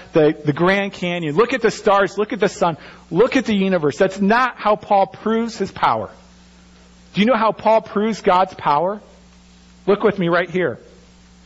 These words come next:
Verse twenty. He says, I'll read it again. "Now to him who is able to do far more abundantly than all that we ask or think,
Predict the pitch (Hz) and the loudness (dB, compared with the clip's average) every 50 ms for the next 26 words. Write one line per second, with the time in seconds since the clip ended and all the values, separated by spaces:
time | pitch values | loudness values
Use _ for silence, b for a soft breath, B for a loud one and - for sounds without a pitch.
0 | - - - - - 170 190 185 - - - 175 - 170 160 117 - - B B | -20 -20 -16 -4 0 0 0 0 0 -4 -4 -2 -2 -2 -4 -6 -10 -12 B B
1 | B B B B B B - 175 160 - - 196 180 170 180 - - - 160 165 | B B B B B B -4 -4 -2 0 2 2 2 2 0 -4 -2 0 2 2
2 | 170 175 175 175 165 160 170 151 147 156 160 165 - 202 175 - 202 220 247 240 | 2 2 0 0 -2 -2 -2 -2 -2 -2 -2 -2 -2 -6 -6 -4 -4 -4 -2 -2
3 | 226 254 240 214 - - - 190 196 208 196 196 185 - 175 156 - 190 180 175 | 0 0 0 0 -2 -2 0 0 2 2 2 0 -2 -4 -6 -6 -4 -2 -4 -4
4 | - - - 202 208 226 240 233 220 226 226 220 190 143 165 156 151 160 156 156 | -4 0 2 2 4 4 2 2 2 0 0 0 0 0 -2 -2 -2 -4 -4 -4
5 | 139 139 123 B B B B B B - 160 180 175 170 - - - 180 196 220 | -4 -4 -4 B B B B B B -2 0 0 0 0 -2 -4 -2 0 2 2
6 | 247 254 254 254 247 240 240 220 196 180 175 180 180 185 - - 175 180 175 165 | 4 2 2 2 0 -2 -2 -2 -2 -2 -4 -6 -8 -10 -8 -6 -4 -4 -4 -4
7 | 165 - - - - 202 165 202 220 202 - - 160 135 117 107 - - | -6 -8 -12 -6 -2 2 2 2 2 0 -2 -4 -4 -4 -4 -6 -8 -14